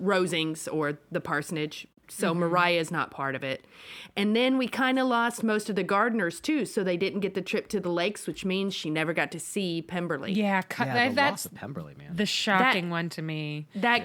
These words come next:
Speaker 1: kinda pissed me off because I think that her, that part of Lizzie's character is, as she is transitioning in her mind about how she feels about this person from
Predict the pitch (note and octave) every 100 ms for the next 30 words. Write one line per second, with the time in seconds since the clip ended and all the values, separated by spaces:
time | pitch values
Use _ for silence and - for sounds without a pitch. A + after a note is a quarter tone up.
0 | B3 C4 C4 B3 A3 G#3+ F#3+ D3+ A2+ -
1 | - A#3+ A#3+ A3 A3 G#3+ G#3+ B3+ A#3 G3+
2 | G3 G3+ - - A#3+ G3 - F#3+ F3+ -
3 | - - - - _ _ - - - B3
4 | A#3+ A#3 G#3 F#3+ G#3 G#3 G#3 - - G#3
5 | G3+ G3 F3 E3 D#3 - F#3 E3+ D#3+ -
6 | G3 G#3 G#3+ A3+ G#3 F3+ E3 E3 - _
7 | _ _ _ _ - G#3+ G3 A3+ - A3
8 | F#3+ F3 F3 F#3 G3+ A3 G#3 F#3 E3+ -
9 | F#3 - G3+ - G#3 B3 G#3 F3 D3+ D#3+
10 | - D#3+ D#3 F3 D#3 D3+ - F3+ E3+ D#3
11 | D3+